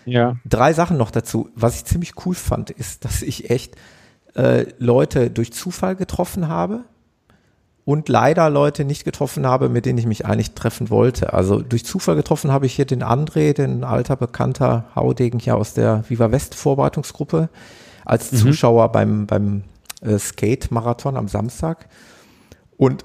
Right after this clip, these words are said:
Speaker 2: was sehr cool war, ist ein Hörer hier vom Running Podcast, der Thomas aus Berlin, stand am Straßenrand und hat mich dann wohl noch im letzten Moment gesehen und rief dann irgendwie, "Ja, Running Podcast, Thomas." <laughs>
Speaker 1: Das ist ja cool.
Speaker 2: Da habe ich dann zurückgewunken. Ich hatte ihn auch erkannt. Ich kannte ihn von, äh, allerdings nur von Facebook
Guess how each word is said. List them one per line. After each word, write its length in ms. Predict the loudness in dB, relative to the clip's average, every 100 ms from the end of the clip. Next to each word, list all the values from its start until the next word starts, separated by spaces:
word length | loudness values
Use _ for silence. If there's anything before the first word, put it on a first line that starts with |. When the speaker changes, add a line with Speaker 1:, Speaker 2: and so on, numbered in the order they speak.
| -4
Speaker 2:
was 300 | 0 0 -2 _ _ _ _
sehr 220 | 0 0 2
cool 140 | 0 2
war, 160 | 2
ist 240 | 0 -4 -2
ein 180 | 0 4
Hörer 360 | 2 2 0
hier 300 | 0 0 -2
vom 260 | -4 -8 -2
Running 220 | -2 -2
Podcast, 420 | -6 -6 -4 -4
der 140 | -6 -2
Thomas 420 | 0 0 0 -2
aus 180 | -6 -2
Berlin, 580 | 0 2 0 -2 -6 -18 _ _ _ _ _
stand 320 | 0 0 0
am 80 | -4
Straßenrand 680 | -2 -2 -2 -4 -2 -2
und 140 | -2 -4
hat 140 | -4
mich 140 | -6 0
dann 260 | 0 2
wohl 160 | 0 2
noch 200 | 2 0
im 120 | -2
letzten 320 | 0 -2 -2 -2
Moment 240 | 0 0
gesehen 360 | -2 0 0 0
und 160 | -2
rief 160 | -6 -2
dann 160 | -2 0
irgendwie, 440 | -4 -2 -2 -2
"Ja, 240 | -2 -2
Running 340 | -2 -2 0 -4 -2
Podcast, 540 | -4 -2 -2 -2 -2
Thomas." 600 | 0 2 2 2 0 -2 -4 -2
<laughs> 60 | -6 -6 -18 -20 2
Speaker 1:
Das 260 | 4 4 4
ist 40 |
ja 100 | 2 0
cool. 180 | -4 -6 0
Speaker 2:
Da 180 | 4
habe 100 | 4
ich 80 | 2
dann 160 | 0 0
zurückgewunken. 640 | 0 0 0 0 2 2
Ich 80 | 0
hatte 160 | 0 2
ihn 60 |
auch 120 | 0
erkannt. 480 | -2 -4 0 0 0
Ich 80 | 0
kannte 220 | -2 -2
ihn 60 | -2
von, 260 | -2 -2
äh, 320 | -4 -6 -6 -2
allerdings 300 | -2 -2 -2
nur 80 | -4
von 140 | -2
Facebook 640 | 0 0 0 -2 -2 -4